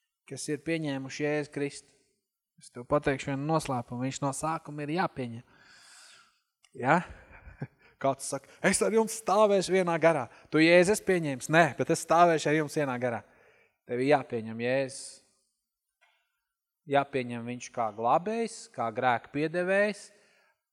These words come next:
ā, kā vienīgais ceļš pie Dieva, un pēc tam, protams, arī kā kungs.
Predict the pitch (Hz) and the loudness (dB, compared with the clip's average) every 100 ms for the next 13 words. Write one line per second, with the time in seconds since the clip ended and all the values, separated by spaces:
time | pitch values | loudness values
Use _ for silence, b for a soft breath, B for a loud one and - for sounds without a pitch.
0 | - 113 110 107 107 107 117 _ _ _ | -14 -10 -8 -8 -8 -12 -16 _ _ _
1 | _ _ _ _ _ - 127 117 131 151 | _ _ _ _ _ -2 4 6 4 0
2 | 143 120 127 - 147 131 - 123 110 135 | -2 -4 -4 -2 -4 -4 -8 -10 -4 -2
3 | 160 190 214 - _ _ _ _ _ _ | 0 0 -2 -6 _ _ _ _ _ _
4 | _ _ _ _ _ _ _ _ 98 117 | _ _ _ _ _ _ _ _ -14 -12
5 | - 120 113 117 - - 104 98 143 - | -6 -6 -4 -6 -8 -12 -12 -4 -2 0
6 | 254 - - | -2 -4 -18